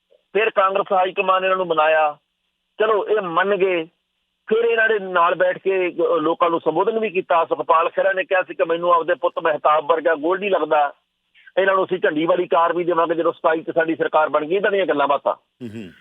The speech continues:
Speaker 1: ਪਰ ਅੱਜ ਸਵੇਰ ਦੇ ਵੇਲੇ ਇੱਕ ਪੋਸਟ ਪਾਈ, ਉਹਦੇ 'ਚ ਸ਼ੇਅਰਨੁਮਾ ਪੋਸਟ ਸੀ। ਉਹਦੇ ਵਿੱਚ ਦਲਬੀਰ ਗੋਲਡੀ ਨੇ ਲਿਖਿਆ ਸੀਗਾ ਕਿ "ਦੇਖੋ ਜੀ, ਦ-, ਰਾਹ ਬ-, ਹੁਣ ਥੋੜ੍ਹਾ ਜਿਹਾ ਵੱਖਰੇ ਤੇ ਚੱਲਣ ਦਾ ਵੇਲਾ ਆ ਗਿਆ ਤੇ ਖੜੇ ਤਾਂ ਪਾਣੀ ਵੀ ਮੁਸ਼ਕ ਜਾਂਦੇ ਹਨ,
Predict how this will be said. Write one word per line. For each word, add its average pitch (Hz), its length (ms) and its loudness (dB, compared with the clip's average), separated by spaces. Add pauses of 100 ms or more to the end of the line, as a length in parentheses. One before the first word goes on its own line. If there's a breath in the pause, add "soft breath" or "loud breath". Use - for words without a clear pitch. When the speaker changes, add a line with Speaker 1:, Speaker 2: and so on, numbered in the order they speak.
(100)
Speaker 1:
ਪਰ 262 220 0
ਅੱਜ 262 100 -2
ਸਵੇਰ 190 360 -2
ਦੇ 233 140 0
ਵੇਲੇ 233 180 0
ਇੱਕ 233 140 -2
ਪੋਸਟ 196 380 -2
ਪਾਈ, 185 260 0
ਉਹਦੇ 214 120 -2
'ਚ 226 100 -12
ਸ਼ੇਅਰਨੁਮਾ 220 520 0
ਪੋਸਟ 180 340 -4
ਸੀ। 135 300 -8 (460 loud breath)
ਉਹਦੇ 208 160 2
ਵਿੱਚ 220 180 0
ਦਲਬੀਰ 190 360 0
ਗੋਲਡੀ 208 320 -2
ਨੇ 220 100 0
ਲਿਖਿਆ 190 280 0
ਸੀਗਾ 190 400 0
ਕਿ - 380 -6
"ਦੇਖੋ 202 300 -2
ਜੀ, 214 120 -4
ਦ-, 180 120 -4
ਰਾਹ 185 500 2
ਬ-, 165 320 -4
ਹੁਣ 180 220 0
ਥੋੜ੍ਹਾ 180 260 0
ਜਿਹਾ 175 100 2
ਵੱਖਰੇ 185 340 -2
ਤੇ 185 120 -4
ਚੱਲਣ 180 260 0
ਦਾ 180 120 2
ਵੇਲਾ 175 220 2
ਆ 165 140 4
ਗਿਆ 160 420 0 (440)
ਤੇ 185 140 0
ਖੜੇ 202 300 0
ਤਾਂ 202 160 2
ਪਾਣੀ 196 360 0
ਵੀ 196 100 0
ਮੁਸ਼ਕ 185 260 -2
ਜਾਂਦੇ 180 300 2
ਹਨ, 180 240 2